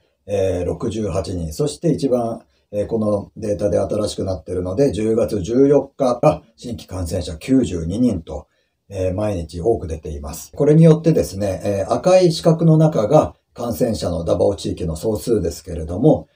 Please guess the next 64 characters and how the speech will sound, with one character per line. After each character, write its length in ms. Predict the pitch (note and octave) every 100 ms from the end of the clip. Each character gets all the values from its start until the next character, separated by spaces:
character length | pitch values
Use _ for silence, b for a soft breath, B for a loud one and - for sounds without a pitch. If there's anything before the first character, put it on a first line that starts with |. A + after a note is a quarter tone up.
| -
十 240 | C3+ D3
月 200 | E3+ -
九 140 | -
日 400 | - D#3 D#3 E3
が 140 | D#3 G#2+
三 280 | A#2 A#2 A2
千 180 | A#2+ G2
四 180 | A2+ A#2+
百 220 | G2+ G#2
六 220 | F#2 -
十 200 | A#2+ A#2+
四 140 | A#2
人 160 | B2+ D3+
だ 140 | C#3
っ 40 | C3
た 120 | C#3
の 100 | C#3
が、 160 | D3 -
十 240 | G#2+ A2+
月 240 | A#2+ -
十 240 | F#2 A2+ B2
四 160 | C3+
日 160 | - C#3+
に 120 | D3
は 240 | C3 F#2 b b b
三 260 | - A#2+ A#2
千 180 | B2+ G2
七 220 | F2+ F#2+
百 240 | E2 D#2
七 240 | E2 G#2+ B2+
十 220 | G#2 E2+
一 200 | E2+ D#3
人 200 | D3+ C#3+
ま 100 | C#3+
で 220 | D#3 D#2+ -
増 80 | E2
え 60 |
て 180 | D#2 F2+
い 60 | D2
ま 120 | -
す。 260 | - - _ _ _ _
そ 100 | E3
し 60 | D#3+
て 80 |
こ 100 | D#3+
ち 140 | E3 D#3+
ら 80 | C#3+
は 100 | C#3
ダ 140 | C3+
バ 100 | C#3
オ 100 | C#3
地 220 | - D3+
域 160 | C3 G#2
の 140 | E2+
回 240 | D#2+ G#2+ G#2+
復 180 | -
者 160 | - G2+
と 160 | F3 D#3+
死 140 | -
亡 180 | F2+ E2+
者 140 | E2
で 100 | D#2+
す 160 | D#2 G2+
ね。 280 | A#2+ -